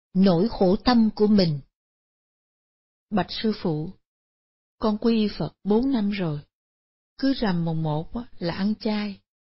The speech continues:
Speaker 2: nhưng thân thể không được khỏe lắm. Nửa năm trước, con gặp một vị thiện tri thức, mới hiểu ra, nếu muốn thân hoàn toàn không bệnh, mạnh khỏe,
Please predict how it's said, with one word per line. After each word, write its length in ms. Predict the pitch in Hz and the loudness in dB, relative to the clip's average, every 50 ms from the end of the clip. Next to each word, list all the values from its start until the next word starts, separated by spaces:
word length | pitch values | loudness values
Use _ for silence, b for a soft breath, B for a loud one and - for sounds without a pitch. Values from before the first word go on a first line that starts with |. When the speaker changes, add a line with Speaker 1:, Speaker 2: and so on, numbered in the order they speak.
| _ _ _ _ _ | _ _ _ _ _
Speaker 2:
nhưng 200 | - 262 262 247 | -2 0 0 0
thân 220 | 247 262 247 240 226 | -2 -2 -4 -4 -4
thể 220 | - 180 175 214 | -4 -4 -4 -4
không 260 | - - 269 262 247 | -4 -2 -2 0 0
được 140 | 202 170 - | 0 0 -2
khỏe 260 | - - 156 160 180 208 | -4 -4 -4 -2 -2 -2
lắm. 280 | 233 247 269 320 370 - _ _ _ _ _ _ _ _ _ _ _ _ _ _ _ _ _ _ _ _ _ _ _ _ _ _ _ _ | -4 -4 -6 -6 -8 -14 _ _ _ _ _ _ _ _ _ _ _ _ _ _ _ _ _ _ _ _ _ _ _ _ _ _ _ _
Nửa 200 | - 170 165 175 | -6 -6 -4 -2
năm 220 | 202 214 208 190 185 - | -2 -2 -2 -4 -4 -6
trước, 280 | - 247 254 277 277 _ _ _ _ _ _ _ _ _ _ _ _ _ _ _ | -6 -6 -6 -6 -6 _ _ _ _ _ _ _ _ _ _ _ _ _ _ _
con 140 | - 240 226 | -4 -4 -2
gặp 220 | 214 208 185 - 180 | -2 -2 -4 -4 -6
một 120 | 165 - - | -8 -8 -6
vị 220 | 165 160 156 165 - | -4 -4 -4 -4 -4
thiện 260 | - 190 170 170 170 | -4 -4 -2 -2 -4
tri 160 | - - 226 | -4 -4 -6
thức, 320 | 220 - 294 311 330 - _ _ _ _ _ _ _ _ _ _ _ _ _ _ _ _ - | -4 -4 -6 -6 -6 -8 _ _ _ _ _ _ _ _ _ _ _ _ _ _ _ _ -2
mới 220 | 226 226 269 285 | 0 2 2 2
hiểu 240 | 262 233 175 175 196 | 2 0 0 0 0
ra, 420 | 208 - 214 208 202 202 196 196 _ _ _ _ _ _ _ _ _ _ _ _ _ _ _ _ _ _ - | 0 -2 -2 -2 -2 -4 -6 -10 _ _ _ _ _ _ _ _ _ _ _ _ _ _ _ _ _ _ 0
nếu 120 | 262 277 | 2 2
muốn 200 | 294 294 302 311 311 | 2 0 -2 -4 -4
thân 260 | - - 262 254 233 | -4 -4 -2 -2 0
hoàn 200 | 202 185 170 165 165 | 0 -2 -2 -2 -2
toàn 200 | - 170 165 160 | -2 -4 -4 -4
không 280 | - - - 247 240 214 | -6 -4 -4 -2 -2 0
bệnh, 300 | 185 175 170 170 196 214 - _ _ - | -2 -2 -4 -6 -8 -10 -14 _ _ -8
mạnh 240 | 180 165 156 165 185 | -6 -4 -4 -4 -6
khỏe, 400 | - - 156 151 151 180 220 | -4 -4 -4 -2 -2 -4 -6